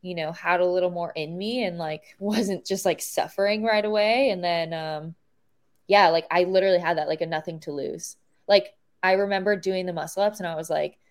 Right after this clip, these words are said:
"I'm just gonna go out here and, like, just do CrossFit, like, the way I kn-, know how to do CrossFit."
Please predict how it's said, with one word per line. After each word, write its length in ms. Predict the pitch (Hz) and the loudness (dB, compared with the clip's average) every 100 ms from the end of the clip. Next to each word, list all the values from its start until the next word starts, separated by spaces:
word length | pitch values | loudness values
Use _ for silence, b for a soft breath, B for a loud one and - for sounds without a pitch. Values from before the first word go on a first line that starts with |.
| _ | _
"I'm 60 | - 180 | -16 -10
just 60 | |
gonna 100 | 196 170 | -2 0
go 40 | |
out 180 | 165 180 | 0 0
here 140 | 185 | -2
and, 120 | 175 | -2
like, 240 | 160 147 - _ _ _ 165 | -4 -10 -12 _ _ _ -14
just 180 | 175 - | -10 -6
do 100 | 214 | -2
CrossFit, 560 | 139 147 - 196 208 | 0 -2 0 0 2
like, 180 | 165 - | -2 -4
the 80 | 180 | -6
way 160 | 175 165 | -4 -4
I 40 | |
kn-, 180 | 160 156 | -6 -10
know 180 | 170 165 | -4 -2
how 100 | 165 | 0
to 100 | 165 | -2
do 140 | 160 160 | -4 -4
CrossFit." 580 | 151 160 - 214 226 | -4 -4 -2 0 0